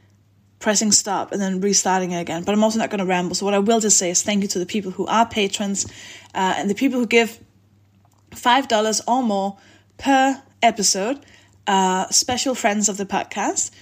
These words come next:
And their names I will read out loud at the end, which is now. So I wanna say a massive thank you to Andrea Papelon, Andrew January, Andy Walker,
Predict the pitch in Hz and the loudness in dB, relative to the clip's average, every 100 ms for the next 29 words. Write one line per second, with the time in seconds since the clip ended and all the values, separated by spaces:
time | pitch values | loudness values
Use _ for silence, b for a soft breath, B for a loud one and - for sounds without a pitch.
0 | B B B 226 208 262 302 202 208 208 | B B B 2 4 4 4 2 0 -2
1 | - 208 220 202 220 254 - 180 185 - | 2 2 2 -2 0 0 2 0 0 -2
2 | 208 208 208 175 165 - 185 185 165 - | -2 0 0 0 -2 -4 -4 -2 0 0
3 | - - 190 170 151 - 117 185 170 180 | -2 -2 2 2 0 -4 -6 -4 -4 -4
4 | 190 220 247 254 - 214 214 220 208 - | 0 2 2 0 -2 -2 -2 -4 -6 -2
5 | 320 294 320 508 - B B B B B | 0 2 2 0 -6 B B B B B
6 | B B - 247 285 349 381 370 - 294 | B B -4 0 4 6 4 2 -2 -2
7 | 208 185 196 - 247 269 277 - 214 208 | 0 0 0 0 -2 0 -2 -2 -2 -2
8 | 180 156 190 - 233 254 262 226 180 208 | -4 -6 -6 -4 -2 -2 -2 -4 -2 0
9 | 202 190 - 160 | 0 -2 -4 -2